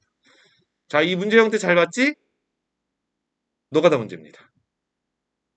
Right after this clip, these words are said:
개 노가다 문제. <laughs> 자, 그래서 얘 Y는 찾았고 Y 프라임부터 써, Y 프라임. 잘 봐야 돼. 이거 조금이라도 틀리면 안 돼. 자, Y 프라임. 얘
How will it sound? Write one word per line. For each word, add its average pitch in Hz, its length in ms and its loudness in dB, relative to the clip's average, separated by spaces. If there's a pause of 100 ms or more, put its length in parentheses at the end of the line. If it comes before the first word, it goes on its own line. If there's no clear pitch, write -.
(1160)
개 147 320 0
노가다 117 320 -6
문제. - 280 -18
<laughs> - 1500 -20 (840)
자, 123 480 0
그래서 202 500 6
얘 175 60 2
Y는 175 340 6
찾았고 208 260 -2
Y 190 260 2
프라임부터 247 360 2
써, 185 140 -6
Y 135 200 0
프라임. 151 260 -4
잘 208 200 -2
봐야 233 180 6
돼. 190 100 4
이거 165 140 0
조금이라도 254 420 -2
틀리면 254 200 0
안 156 100 -2
돼. 208 240 4 (580)
자, 135 100 -2
Y 202 200 4
프라임. 190 340 2
얘 208 120 6